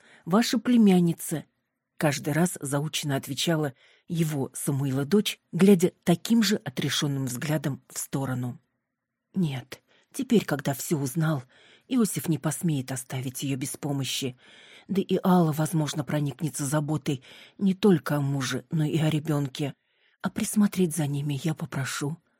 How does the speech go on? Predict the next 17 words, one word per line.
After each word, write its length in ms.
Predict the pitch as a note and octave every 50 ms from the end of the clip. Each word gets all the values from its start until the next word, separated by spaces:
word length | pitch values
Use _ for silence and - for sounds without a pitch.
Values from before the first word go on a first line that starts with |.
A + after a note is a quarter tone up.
| _ _ _ _
Лилю». — 520 | - D3 C#3+ C3+ C3 C3 A#2+ C3 A#2+ - _ _ _ _ _ _ _ _ _ _ _ _ _ -
подумал 460 | C#3+ C#3+ C3+ C3+ C#3 C3+ C3+ C3 C3
он 140 | C3 C3 C3+
о 20 |
подруге 420 | B2+ C#3+ C#3 B2+ - C#3+ D#3 - C3+
детства, 500 | C#3+ F3 F3+ - - - - C#3 B2+ - _ _
которой 320 | - A#3+ - B3+ B3 A3
доверял 460 | E3+ E3+ E3+ E3 D#3+ D3+ D3 D3 C#3+ - _ _
как 220 | - C#3+ - -
никому. 520 | E3 C#3 - - D#3 D3 C#3 C3+ C3 B2+ - _ _ _ _ _ _ _ _ _ _ _ _ _ _ _ _
От 180 | - E3 - -
раздумий 440 | F3+ E3+ D#3 E3+ A3 B3 B3+ B3+ A3+
его 280 | G3 D#3 C#3 D3+ F#3
отвлекла 480 | F#3+ - - D#3 D3+ - - D#3+ F#3 G3
мелодия 460 | F3 C#3+ C3 C3+ C#3+ D3 D3+ D#3+ D#3
дверного 440 | C#3 D3 D3 - C#3+ C#3 C3+ C3 D3
звонка. 640 | C3+ C#3 D3 D#3 D#3 - - - C3 B2 C#3 -